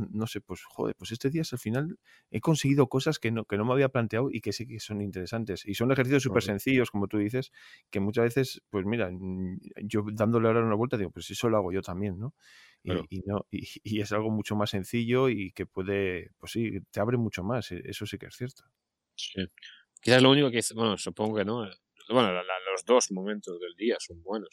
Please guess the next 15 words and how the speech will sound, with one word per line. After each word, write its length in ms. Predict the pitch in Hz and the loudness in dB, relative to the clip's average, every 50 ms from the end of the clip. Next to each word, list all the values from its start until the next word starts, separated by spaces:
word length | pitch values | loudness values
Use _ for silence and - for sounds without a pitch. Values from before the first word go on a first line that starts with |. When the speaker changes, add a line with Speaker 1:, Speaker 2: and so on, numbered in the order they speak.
| - - | -6 -2
Speaker 2:
A 80 | 92 | -2
ver, 100 | 90 78 | 0 0
cualquier 300 | - 87 - - 123 113 | 0 -2 2 4 6 6
momento 320 | 104 101 104 98 90 87 80 | 8 6 6 4 2 0 -4
es 60 | 80 | -2
bueno 280 | 85 95 101 98 87 87 | -2 0 0 0 -2 -4
para 200 | - 90 85 85 | -8 -10 -10 -10
hacer 220 | - - - 95 | -8 -6 -4 -4
eso. 120 | 101 110 101 | -2 -2 -2
Speaker 1:
Sí. 60 | 92 95 104 - _ _ _ _ _ _ _ _ _ _ _ _ _ _ _ _ _ _ _ | -2 -4 -8 -12 _ _ _ _ _ _ _ _ _ _ _ _ _ _ _ _ _ _ _
Speaker 2:
Pero 100 | - 101 | -2 2
sobre 200 | - - 110 107 - | 6 6 6 6 8
todo 200 | 156 147 135 135 | 6 8 8 6
es, 120 | 120 - | 6 4
es, 320 | 143 151 139 - - - | 4 4 4 6 4 4